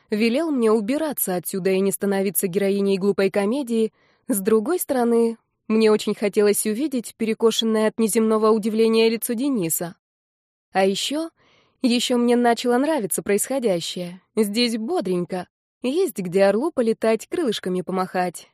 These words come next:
Люблю я всё-таки авантюры. Происшествие с подпольным клубом игровых автоматов меня ничему не научило.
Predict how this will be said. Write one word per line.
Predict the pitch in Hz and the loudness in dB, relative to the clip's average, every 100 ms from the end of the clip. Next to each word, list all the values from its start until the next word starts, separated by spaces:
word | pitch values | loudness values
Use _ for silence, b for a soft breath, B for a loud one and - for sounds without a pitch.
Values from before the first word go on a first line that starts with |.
| - | -4
Люблю | 240 285 359 392 | -2 -2 -2 0
я | 190 | 0
всё-таки | - 185 202 208 | -2 -4 -2 -2
авантюры. | 214 269 254 180 170 170 _ _ _ _ _ _ _ - | 0 -2 -2 -4 -6 -10 _ _ _ _ _ _ _ 0
Происшествие | 208 220 - 214 - 208 | 2 2 0 -4 0 0
с | 208 | 0
подпольным | - 202 - 202 202 202 | 0 -2 0 -2 0 0
клубом | - 104 196 202 | -2 -2 0 0
игровых | 196 202 196 208 | 2 0 0 -4
автоматов | - 208 269 294 233 | -2 -2 -2 -4 -6
меня | 226 226 220 | -2 0 2
ничему | 226 - 226 | 0 -2 -2
не | 233 | 0
научило. | 254 302 - 170 165 185 | -2 -4 -6 -8 -8 -12